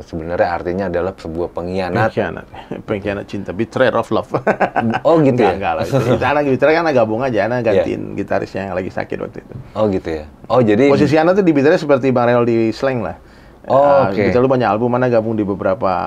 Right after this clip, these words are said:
Speaker 2: lagu aja. <clears throat>
Speaker 1: Oh, di beberapa lagu
Speaker 2: Hmm.
Speaker 1: aja. Oke. Nah, <clears throat> sebenarnya di saat itu atau selama perjalanan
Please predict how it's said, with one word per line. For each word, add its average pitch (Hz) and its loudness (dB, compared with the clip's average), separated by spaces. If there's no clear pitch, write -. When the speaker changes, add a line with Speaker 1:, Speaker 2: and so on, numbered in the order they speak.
Speaker 2:
lagu 87 -6
aja. 82 -10
<clears throat> - 0
Speaker 1:
Oh, 110 0
di 98 0
beberapa 87 -2
lagu 85 -2
Speaker 2:
Hmm. 82 -2
Speaker 1:
aja. 76 -10
Oke. 76 -18
Nah, 117 -2
<clears throat> 156 0
sebenarnya 147 0
di 107 0
saat 117 2
itu 160 -2
atau 110 2
selama 113 0
perjalanan 95 0